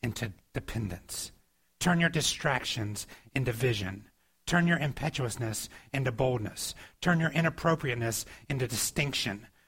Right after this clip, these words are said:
Turn greed into generosity, arrogance into submission, unreliability into trust, and quitting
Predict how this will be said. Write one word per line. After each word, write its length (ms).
Turn 260
greed 520
into 140
generosity, 840
arrogance 640
into 140
submission, 720
unreliability 1080
into 160
trust, 560
and 180
quitting 560